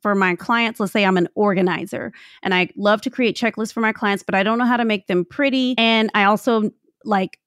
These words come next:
want them up on my website so that they are, like, a download thing that people get after they give our email address. So let's say that I can basically do all the steps myself, and I have been doing them, but it takes me a long time. Maybe it takes me five hours to do it.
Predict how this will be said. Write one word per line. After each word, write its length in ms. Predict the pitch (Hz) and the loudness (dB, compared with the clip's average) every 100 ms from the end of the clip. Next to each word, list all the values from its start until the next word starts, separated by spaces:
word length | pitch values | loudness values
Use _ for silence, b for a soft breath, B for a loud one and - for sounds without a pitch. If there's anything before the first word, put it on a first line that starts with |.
| _ | _
want 480 | 196 185 240 226 208 | -6 2 4 2 2
them 260 | 220 208 185 | 0 0 0
up 180 | 226 226 | 2 2
on 160 | - 233 | 2 2
my 140 | 220 | 2
website 760 | 208 196 185 190 208 190 185 - | 2 2 0 -2 0 2 2 -2
so 160 | - 220 | -4 -2
that 160 | 202 - | -2 0
they 200 | 202 196 | 2 2
are, 120 | 190 | 2
like, 240 | 185 185 - | 2 -2 -2
a 60 | 190 | -2
download 760 | 208 190 196 196 185 180 170 | 2 2 2 4 4 2 0
thing 280 | 208 180 180 | 0 2 2
that 140 | 175 | 0
people 260 | - 202 190 | -4 -4 -4
get 260 | 170 185 170 | -2 -2 0
after 260 | 180 175 196 | -4 -6 -4
they 140 | 180 | -4
give 200 | 165 180 | -2 -2
our 200 | 175 202 - | -2 -4 0
email 360 | 359 302 180 | 4 4 4
address. 440 | 160 - - - - B B B B | -2 -6 -8 -12 -20 B B B B
So 220 | - 240 | 0 2
let's 240 | 262 - | 4 2
say 280 | - 339 330 - | 2 2 2 -2
that 380 | 202 202 190 185 _ _ _ - | 0 2 4 0 _ _ _ -10
I 140 | - 294 | -4 0
can 280 | 285 285 | 2 2
basically 520 | 233 302 349 381 359 285 | 2 -2 -2 -2 -2 -2
do 220 | 277 262 | -2 -2
all 280 | 208 226 214 | 0 0 0
the 120 | 214 | -6
steps 440 | - - 196 - | -8 -4 -4 -2
myself, 480 | 196 180 - 262 262 | -6 -4 0 0 0
and 80 | 190 | -2
I 60 | |
have 360 | 180 254 254 220 | -2 0 0 0
been 160 | 247 233 | -2 0
doing 240 | 240 233 | 0 0
them, 140 | 233 | 0
but 80 | 214 | 0
it 100 | 180 | -2
takes 300 | - 233 - | -4 -8 -6
me 100 | 220 | -6
a 60 | 208 | -2
long 220 | 196 185 | -2 -2
time. 200 | 185 170 | -2 -2
Maybe 180 | 190 208 | 0 0
it 40 | |
takes 140 | 226 214 | -4 -6
me 120 | 180 _ - | -8 _ 0
five 360 | 233 226 240 233 | 2 2 0 -2
hours 500 | 196 190 180 175 - | 0 0 0 -6 -10
to 100 | - | -10
do 160 | 175 175 | -4 -4
it. 160 | 160 | -4